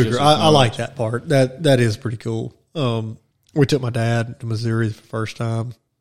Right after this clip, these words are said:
Speaker 2: That, that's the other reason why I hate le-, like, 'cause my brother, my dad, my cousin, like, we,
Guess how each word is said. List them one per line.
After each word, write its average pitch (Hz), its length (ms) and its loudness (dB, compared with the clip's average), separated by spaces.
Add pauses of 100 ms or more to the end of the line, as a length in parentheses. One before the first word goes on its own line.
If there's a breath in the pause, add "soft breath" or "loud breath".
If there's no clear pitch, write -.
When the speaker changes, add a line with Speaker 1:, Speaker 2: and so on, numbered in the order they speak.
(100)
Speaker 2:
That, 262 180 6
that's 233 180 4
the 143 100 6
other 147 160 6
reason 117 200 0
why 120 80 -2
I 107 40 -4
hate 127 220 -2
le-, 127 280 0
like, 117 220 -4 (380)
'cause 139 140 0
my 131 100 4
brother, 127 520 6
my 107 160 -2
dad, 110 480 2
my 101 80 -4
cousin, 107 340 -2
like, 117 200 -6
we, 113 200 -2